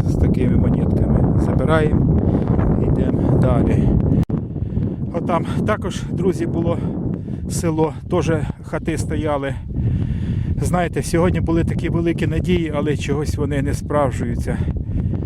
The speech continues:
Тому що от наче й переорано, наче й все, але ж вибити ці поля вже в хлам. Це не Дніпро,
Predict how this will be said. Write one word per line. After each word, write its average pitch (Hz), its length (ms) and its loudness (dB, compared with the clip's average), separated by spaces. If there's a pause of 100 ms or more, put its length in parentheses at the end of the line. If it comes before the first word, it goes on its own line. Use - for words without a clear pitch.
(400)
Тому - 140 -4
що - 300 -2
от - 320 -2
наче - 260 -2
й - 40 -2
переорано, - 800 -2
наче - 280 -2
й - 20 0
все, 156 380 -4
але 143 160 -4
ж - 140 -4
вибити - 400 0
ці - 160 -4
поля 151 340 -2
вже 131 200 -6
в - 80 -6
хлам. 123 340 -2
Це 156 180 -2
не 151 100 -6
Дніпро, 151 480 0